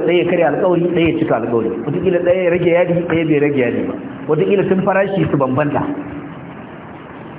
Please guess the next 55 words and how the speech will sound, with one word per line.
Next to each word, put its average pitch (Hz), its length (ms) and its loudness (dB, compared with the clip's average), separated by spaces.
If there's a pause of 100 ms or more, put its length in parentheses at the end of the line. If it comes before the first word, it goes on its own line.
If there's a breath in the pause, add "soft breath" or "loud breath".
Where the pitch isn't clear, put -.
(140)
Kai 165 120 2
ma 185 120 4
da 175 80 4
kanka 170 220 2
kuma 165 200 2
za 175 100 2
ka 170 100 0
ji 151 140 2
in 165 100 4
ka 170 80 2
saka, 170 300 0 (320)
"Kai, 156 160 4
ta 151 80 2
wannan 156 340 2
ta 160 200 2 (100)
fiye 180 240 6
mun, 156 300 2
ta 160 120 2
fi 180 160 0
zama 180 240 2
a 185 140 0
jikina 156 360 0
fiye 147 140 0
da 147 80 4
ta 135 120 2
wannan." 123 280 0 (1900)
Wataƙila 175 440 2 (520)
wannan 175 300 2
da 143 80 2
kanshi 180 320 0
ya 160 100 4
yi 170 160 4
sirfanin, 165 460 2
wani 156 240 2
kuma 165 280 0
ɗayan 165 200 2
kuma 147 160 2
ya 151 140 4
kai 160 220 0
ma 151 120 0
wani. 120 320 0 (240)
Wataƙila 180 400 2
wannan 175 240 2
da 139 80 2
kanshi 170 320 2
ya 165 60 2
ɗinka 180 260 0
wannan, 160 300 2
shi 156 80 2
wannan 170 340 2
kuma 151 140 0
ya 156 120 4
ba 160 140 2
yaransa 135 560 2
ne. 131 80 -2